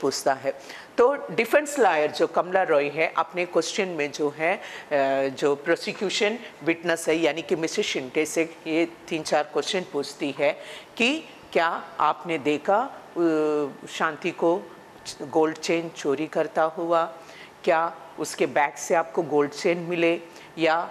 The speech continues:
आपके घर में तीन साल से वो रह रही है, क्या कभी उसने चोरी किया, क्या आपने सैलरी के रूप में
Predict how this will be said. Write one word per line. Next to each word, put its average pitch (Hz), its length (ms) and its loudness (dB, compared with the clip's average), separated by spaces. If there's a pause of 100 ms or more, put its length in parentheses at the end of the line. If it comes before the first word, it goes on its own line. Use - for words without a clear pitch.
(100)
आपके 156 460 2
घर 147 220 0
में 170 240 -2
तीन 202 220 0
साल 170 280 2
से 175 160 2
वो 151 180 4
रह 147 260 4
रही 175 220 2
है, 170 360 -2 (260)
क्या 170 160 4
कभी 170 360 0
उसने 170 320 -4
चोरी 156 400 0
किया, 170 460 0 (440)
क्या 175 140 4
आपने 175 540 0
सैलरी 139 480 0
के 180 180 -2
रूप 170 280 -2
में 175 200 -2